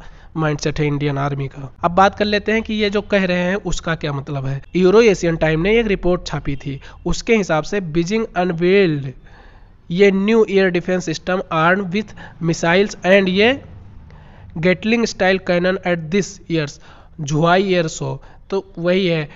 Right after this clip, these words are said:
गेटलिंग जो सिस्टम है, ये वही होता है कि पांच सात गन एक ही गन में सेट होती हैं और वो साथ में छोड़ती हैं बहुत सारे, अ, गोलियां, तो इस वजह से वो ज़्यादा प्रॉब्लम क्रिएट कर देता है। The air defense system is jointly developed by the Chinese South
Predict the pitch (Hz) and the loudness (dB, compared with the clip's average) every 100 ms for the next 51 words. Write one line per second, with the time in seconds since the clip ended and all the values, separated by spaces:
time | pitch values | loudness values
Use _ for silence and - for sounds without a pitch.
0 | - 151 165 165 190 220 208 185 170 160 | -14 -2 -2 -2 -4 -2 -2 -4 -6 -8
1 | 175 160 175 196 190 170 - - - 165 | -6 -4 -4 -4 -6 -6 -14 -20 -18 -8
2 | 160 170 165 170 190 202 165 170 165 165 | -4 -4 -2 -2 -2 -4 -4 -4 -2 -4
3 | 165 170 - - 147 170 214 208 190 190 | -4 -10 -14 -14 -4 -2 -2 -2 -2 0
4 | 226 185 180 180 175 165 170 170 185 190 | -2 -2 -2 -4 -4 -6 -6 -6 -6 -6
5 | 233 190 180 175 196 202 - 165 165 170 | -6 -6 -6 -4 -6 -6 -6 -6 -4 -6
6 | 165 156 156 165 165 147 151 147 151 180 | -6 -6 -6 -4 -6 -4 -6 -6 -6 -6
7 | 185 - - 156 147 147 156 165 196 185 | -8 -18 -10 -8 -6 -2 -2 0 -2 -2
8 | 160 160 156 156 170 160 160 151 170 156 | -4 -4 -6 -6 -8 -4 -4 -4 -8 -18
9 | - 160 147 151 156 147 147 143 143 139 | -10 -6 -4 -4 -4 -4 -6 -6 -6 -8
10 | - 139 135 143 135 135 - - - - | -10 -10 -10 -8 -10 -10 -14 -20 -20 -14
11 | 151 185 180 196 208 190 202 208 196 165 | 0 2 4 4 2 2 4 2 0 -6
12 | - 202 208 190 165 165 170 190 220 220 | -2 -2 0 -2 0 0 -2 -4 -4 -6
13 | - - - 165 160 196 185 175 175 180 | -14 -18 -6 -6 0 0 2 0 0 0
14 | 185 170 165 185 185 165 180 180 | -2 -2 -2 -2 -2 -2 0 -2